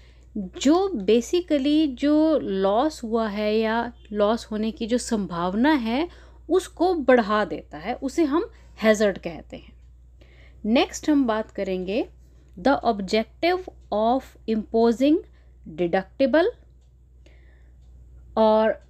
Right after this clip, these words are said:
excess clauses is to eliminate small claims। देखिए, जो, अ, डिडक्टिबल या एक्सेस क्लॉजेज हैं,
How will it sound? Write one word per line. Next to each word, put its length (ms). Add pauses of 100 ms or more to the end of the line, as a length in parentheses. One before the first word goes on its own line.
(100)
excess 540 (600)
clauses 420 (520)
is 360
to 140 (160)
eliminate 800 (360)
small 440 (520)
claims। 380 (720)
देखिए, 420 (1120)
जो, 260 (280)
अ, 420 (380)
डिडक्टिबल 720
या 460 (340)
एक्सेस 540 (200)
क्लॉजेज 520
हैं, 540